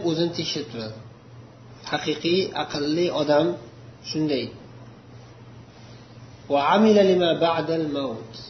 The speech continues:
O'limdan keyingi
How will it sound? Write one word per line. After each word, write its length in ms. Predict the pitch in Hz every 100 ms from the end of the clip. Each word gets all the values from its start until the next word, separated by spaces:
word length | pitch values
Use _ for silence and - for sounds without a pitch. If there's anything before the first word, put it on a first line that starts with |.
| - - - - - - - - - - - - - - - - - - - - -
O'limdan 500 | 165 175 185 190 185
keyingi 840 | 196 190 190 190 185 185 214